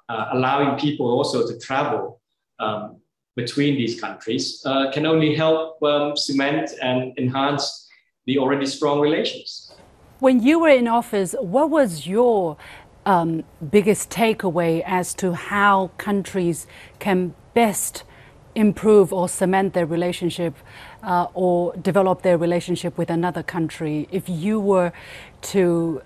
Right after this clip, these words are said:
Speaker 2: hi-, to recommend, to highlight, to suggest something, what would it be, for instance, for, for China and its Southeastern Asian countries to come together and make a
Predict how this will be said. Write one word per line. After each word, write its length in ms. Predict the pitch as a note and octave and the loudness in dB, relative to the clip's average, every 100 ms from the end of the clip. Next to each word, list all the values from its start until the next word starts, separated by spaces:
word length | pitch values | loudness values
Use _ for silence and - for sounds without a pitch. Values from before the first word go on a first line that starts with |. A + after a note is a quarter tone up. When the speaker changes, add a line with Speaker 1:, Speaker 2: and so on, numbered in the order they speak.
| - | -12
Speaker 2:
hi-, 360 | - G3+ F#3+ - - | -4 0 0 -2 -4
to 80 | |
recommend, 680 | D#3+ F3 - F3 F3 E3+ D#3+ | -2 -2 0 2 4 2 0
to 100 | F3+ | -4
highlight, 400 | B2+ E3+ F3 E3 | -2 0 2 0
to 80 | F3 | -4
suggest 440 | - E3+ F#3+ F#3+ - | -6 -4 -2 -4 -2
something, 520 | F3 D#3+ - D#3 D3+ - - - | -4 -4 -4 -4 -4 -8 -20 4
what 200 | E4+ D4+ | 4 6
would 140 | C4+ | 2
it 160 | G3 D3 | 2 0
be, 260 | E3+ C#3 | 0 0
for 180 | C#3+ F3 | -2 0
instance, 440 | E3 E3+ E3 D3+ - | 0 -2 -2 -2 -2
for, 240 | E3+ E3 - | -2 -2 -6
for 140 | - G3 | -8 -6
China 600 | - G3 E3 D#3 D#3 D3 - - | -2 0 0 0 -2 -6 -16 -8
and 240 | F3 F3 F#3 | 0 0 0
its 140 | F3 | -4
Southeastern 720 | - F3 D#3+ E3+ - E3+ D#3+ F#3+ | 0 0 0 -2 -2 -2 -2 -2
Asian 520 | E3+ D#3 E3 D#3 D3+ | -2 -2 -2 -2 -2
countries 520 | F3+ D#3 E3 D3 - | -4 -4 -4 -6 -6
to 120 | E3+ | -8
come 180 | - F#3+ | -2 -4
together 540 | E3+ F#3 F3+ D#3+ D#3+ D3+ - - - | -2 -2 -2 -2 -4 -6 -14 -16 -4
and 160 | F3+ | 0
make 180 | F#3+ | 2
a 80 | F#3 | 2